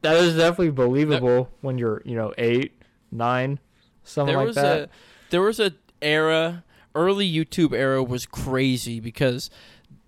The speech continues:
Speaker 2: I also watched as a kid, uh, a li-, a series called The Retarded Policeman.
Speaker 1: Dude, yeah, I, I didn't watch much YouTube back then.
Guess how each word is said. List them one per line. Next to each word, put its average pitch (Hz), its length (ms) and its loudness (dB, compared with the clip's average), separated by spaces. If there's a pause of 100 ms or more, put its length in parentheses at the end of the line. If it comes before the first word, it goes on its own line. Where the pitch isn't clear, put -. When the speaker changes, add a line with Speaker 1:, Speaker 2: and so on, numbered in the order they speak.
(540)
Speaker 2:
I 156 140 4
also 175 560 2
watched 127 460 -2
as 123 180 -4
a 120 80 -10
kid, 117 480 -8 (680)
uh, 120 460 -6 (520)
a 143 80 -2
li-, 147 240 0
a 147 100 0
series 156 480 -2
called 139 400 -4
The 160 80 -2
Retarded 147 720 -4
Policeman. 170 840 -2 (1040)
Speaker 1:
Dude, 131 180 -6
yeah, 120 220 0
I, 143 480 2 (500)
I 131 160 2
didn't 131 340 0
watch 127 380 2
much 120 240 -2
YouTube 117 300 -4
back 110 260 -4
then. 110 380 -6